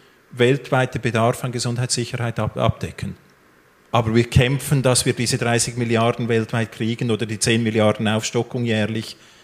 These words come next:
ähm, für, für die weltweite Gesundheitssicherung. Da meine ich nicht die W H O spezifisch, da meine ich die, das, die, das gesamte Investitions-, die es braucht. Also da ist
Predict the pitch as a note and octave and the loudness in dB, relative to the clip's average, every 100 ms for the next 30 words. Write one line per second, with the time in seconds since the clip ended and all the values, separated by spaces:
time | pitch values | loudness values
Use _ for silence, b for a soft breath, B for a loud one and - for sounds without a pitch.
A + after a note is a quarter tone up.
0 | B B _ A#2 A2 G#2+ A2 - - A#2 | B B _ 2 4 4 2 -2 -4 0
1 | A2 G#2+ - - B2+ A#2 A#2 A#2 - A#2 | 2 0 -4 -4 -2 0 2 2 4 0
2 | A2 G#2+ A2 A2 A#2 A2+ - A#2 G2 - | 0 -6 -4 -2 -2 -4 -4 -6 -6 -12
3 | B B - G#2 G2+ G#2+ B2+ A2+ - A2 | B B -8 0 0 2 0 -2 -2 0
4 | A2 G#2 - - A2+ - A2+ G2 - G#2 | 2 0 -4 -6 -6 -4 -4 -4 0 2
5 | G2+ G#2 - G2+ B B B B - - | 2 0 -4 -8 B B B B -16 -12
6 | - - - A#2+ - A2+ A#2 A#2+ A2+ A2 | -12 -12 -10 -8 -2 2 4 2 2 2
7 | G#2+ - A2 - G#2 G#2 - G2+ - F#2 | 0 -2 -4 -2 0 0 -4 -6 -6 -10
8 | E2 - - - B B B B B C#3 | -10 -12 -16 -20 B B B B B 2
9 | C#3 C3+ C3+ E3 E3 - - | 2 6 6 6 6 2 -2